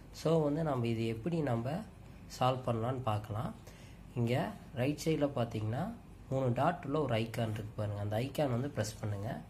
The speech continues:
பண்ணீங்கன்னா, அதுல வந்து டைப்னு ஒரு option இருக்கும். அதுல வந்து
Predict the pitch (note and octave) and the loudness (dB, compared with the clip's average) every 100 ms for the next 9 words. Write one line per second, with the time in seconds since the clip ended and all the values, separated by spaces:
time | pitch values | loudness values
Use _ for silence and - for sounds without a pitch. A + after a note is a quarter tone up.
0 | - - A#2+ C#3+ A#2+ G#2+ F3 - - - | -10 0 2 4 2 2 0 -4 -12 -16
1 | - - C3 C#3+ C3 D3 F3 B2+ C3+ C#3 | -8 2 4 4 2 0 2 2 2 2
2 | D3+ C3+ A#2 G#2+ - A2+ G#2+ G#2 A#2+ G#3 | 2 4 2 0 -2 -2 -2 -2 -2 -4
3 | A#3+ - - - A#2 C3+ D#3+ D3 C3 E3 | -6 -14 -16 0 2 4 4 2 0 -2
4 | B3+ | -4